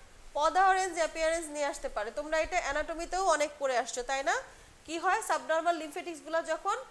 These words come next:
involve হয়, edematous হয় এবং ওখানে যে Cooper's ligament আছে সেটা যখন involve হয় তখন কি হয়? স্কিনটা নিচের দিকে retracted হয়। দেখতে কেমন হয়? কমলা লেবুর খোসার মতো হয়, তাই না? আচ্ছা, এছাড়া কি আসতে পারে?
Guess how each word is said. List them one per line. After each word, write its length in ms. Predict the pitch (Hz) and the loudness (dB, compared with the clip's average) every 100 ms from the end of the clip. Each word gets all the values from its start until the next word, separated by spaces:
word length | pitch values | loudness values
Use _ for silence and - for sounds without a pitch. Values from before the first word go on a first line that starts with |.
| - - - | -16 -20 -16
involve 520 | 254 269 294 359 403 330 | -14 -6 4 4 4 0
হয়, 240 | 294 285 453 - - - | 0 0 0 -8 -20 -14
edematous 640 | 269 294 359 381 392 381 | -8 -4 -2 -2 -2 -2
হয় 220 | - 294 453 - - - | -2 -2 -4 -14 -20 -4
এবং 260 | 269 320 440 | -2 0 -2
ওখানে 340 | 285 311 381 | -2 -2 -4
যে 100 | 370 | -4
Cooper's 480 | 359 359 349 415 403 | -6 -6 0 2 2
ligament 420 | 370 370 370 359 | -2 -2 -2 -2
আছে 180 | 320 339 | -2 -4
সেটা 220 | - 311 | -6 -6
যখন 260 | 311 349 359 | -6 -4 -4
involve 440 | 330 277 302 320 | -6 0 0 0
হয় 160 | 302 349 | 0 -2
তখন 260 | 294 277 330 - | -2 -4 -6 -6
কি 80 | |
হয়? 240 | 330 349 494 - - - - - - - | 0 2 0 -4 -16 -18 -20 -18 -18 -10
স্কিনটা 420 | - 302 320 381 | -8 -6 -4 -2
নিচের 320 | 403 330 359 277 | -2 -2 -4 -6
দিকে 220 | 302 403 587 - - - | -4 -2 -2 -6 -20 -16
retracted 520 | 277 - 392 381 330 | -10 -2 -2 0 -2
হয়। 160 | 320 226 | 2 0
দেখতে 280 | 285 - 359 | 0 -4 2
কেমন 300 | 339 359 370 | 4 4 4
হয়? 260 | 392 480 587 - - - - - | 6 6 4 -6 -20 -20 -8 4
কমলা 340 | 311 359 381 | 6 8 8
লেবুর 260 | 381 370 392 | 6 2 0
খোসার 360 | - - 381 | 2 10 10
মতো 220 | 349 254 | 10 6
হয়, 160 | 254 196 | 4 2
তাই 180 | - 302 | 4 6
না? 100 | 403 571 - - - - - | 6 4 0 -16 -8 -8 -6
আচ্ছা, 340 | - 165 - - - | -6 -6 -6 -10 -4
এছাড়া 480 | 370 403 359 330 381 | -4 -2 0 2 2
কি 180 | 381 | 2
আসতে 260 | 403 415 392 | 0 0 -4
পারে? 340 | - 370 480 | 0 2 0